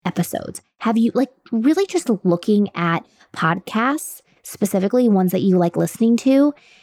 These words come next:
from the strategy perspective, because that's gonna help you to kind of see the skills that you're gonna need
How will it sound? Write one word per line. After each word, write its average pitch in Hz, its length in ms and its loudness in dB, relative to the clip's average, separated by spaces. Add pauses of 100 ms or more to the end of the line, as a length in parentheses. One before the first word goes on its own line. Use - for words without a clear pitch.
(120)
from 240 220 0
the 240 60 2
strategy 180 560 0
perspective, - 600 -8
because 220 180 0
that's 233 160 -2
gonna 320 160 0
help - 340 -6
you 233 100 4
to 208 180 0
kind - 320 -2
of 196 60 -2
see 208 200 0
the 185 100 0
skills 185 480 0
that 208 140 -4
you're 196 160 0
gonna 185 180 2
need 170 480 2